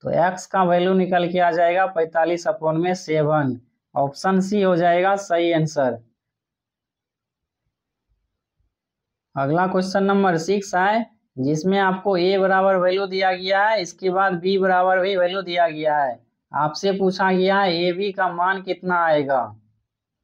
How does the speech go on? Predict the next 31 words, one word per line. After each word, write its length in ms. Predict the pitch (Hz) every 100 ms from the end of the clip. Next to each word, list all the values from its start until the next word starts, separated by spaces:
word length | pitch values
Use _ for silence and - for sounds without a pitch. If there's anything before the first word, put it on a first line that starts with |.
| _ -
देखिए, 460 | 131 139 165 165 160
ए 320 | 151 175 190
बराबर 400 | 190 196 196 196
वैल्यू 300 | 160 175 196
आपको 360 | 202 180 - 196
दिया 260 | 180 185 185
गया 240 | 180 190
है 100 | 196
माइनस 420 | 180 180 185 202 -
का 140 | 190
चौदह 380 | 185 185 180 202
प्लस 320 | 196 175 180
का 180 | 180 180
चार। 460 | 165 180 170 156 123 - _ _
इसको 300 | 139 139 185 190
सॉल्व 340 | 190 185 185
करेंगे 380 | 190 190 190 190
कितना 380 | 185 180 190 190
आ 40 |
जाएगा, 440 | 180 185 185 220 240 - _ _
तो 80 | 147
ए 220 | 160 196
का 180 | 190 190
वैल्यू 300 | 175 180 190
निकल 340 | 185 185 175
के 120 | 175 180
आ 120 | 175
जाएगा 380 | 170 170 175 196
माइनस 440 | 180 165 165 170 170
का 180 | 196 185
दस। 400 | 156 156 143 -